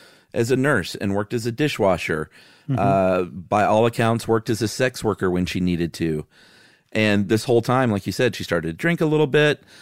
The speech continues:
Speaker 1: Uh, she was sort of roughhousing with the older men in the,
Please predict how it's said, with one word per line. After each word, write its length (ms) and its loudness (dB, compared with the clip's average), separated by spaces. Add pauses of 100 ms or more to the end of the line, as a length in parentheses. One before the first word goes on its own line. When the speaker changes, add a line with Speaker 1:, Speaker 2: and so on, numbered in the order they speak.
(280)
Speaker 1:
Uh, 540 0
she 180 -4
was 380 0 (420)
sort 220 0
of 120 0
roughhousing 720 2
with 180 2
the 260 2
older 320 4
men 380 2
in 240 -2
the, 200 0